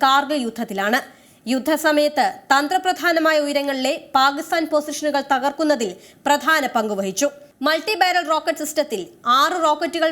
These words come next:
വീതം രണ്ട് പോഡുകളാണുള്ളത്. നാൽപത്തിനാല് സെക്കൻഡിനുള്ളിൽ പന്ത്രണ്ട് റോക്കറ്റുകളും തൊടുത്തുവിടാൻ സാധിക്കും. പന്ത്രണ്ട് റോക്കറ്റുകൾ ഒന്നിച്ച് വിക്ഷേപിക്കാനും മുപ്പത്തിയേഴ് മുതൽ നാൽപത് കിലോമീറ്റർ ദൂരത്തേക്ക് വിക്ഷേപിക്കാനും ഇവയ്ക്ക് കഴിയുന്നുണ്ട്. മുപ്പത്തിയെട്ട് കിലോമീറ്റർ ദൂരം വരെ ലക്ഷ്യം വെക്കാൻ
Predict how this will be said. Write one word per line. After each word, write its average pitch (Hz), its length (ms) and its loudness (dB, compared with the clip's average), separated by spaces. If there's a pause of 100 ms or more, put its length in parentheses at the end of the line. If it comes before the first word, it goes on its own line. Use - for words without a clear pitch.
വീതം 294 240 0 (160)
രണ്ട് 294 260 0 (120)
പോഡുകളാണുള്ളത്. 254 800 2 (420)
നാൽപത്തിനാല് 285 760 2
സെക്കൻഡിനുള്ളിൽ 294 600 0 (200)
പന്ത്രണ്ട് 277 500 2
റോക്കറ്റുകളും 294 560 0
തൊടുത്തുവിടാൻ 277 480 -2 (120)
സാധിക്കും. 208 400 -2 (460)
പന്ത്രണ്ട് 370 460 2
റോക്കറ്റുകൾ 349 400 0 (120)
ഒന്നിച്ച് 320 360 -2
വിക്ഷേപിക്കാനും 294 680 -2 (120)
മുപ്പത്തിയേഴ് 320 560 0
മുതൽ 294 180 0 (100)
നാൽപത് 294 460 0
കിലോമീറ്റർ 302 400 0
ദൂരത്തേക്ക് 285 480 -2
വിക്ഷേപിക്കാനും 320 680 0
ഇവയ്ക്ക് 233 280 -6
കഴിയുന്നുണ്ട്. 202 460 -2 (480)
മുപ്പത്തിയെട്ട് 294 600 0
കിലോമീറ്റർ 294 500 2
ദൂരം 277 280 0
വരെ 269 120 0 (100)
ലക്ഷ്യം 277 320 -4
വെക്കാൻ 247 240 -2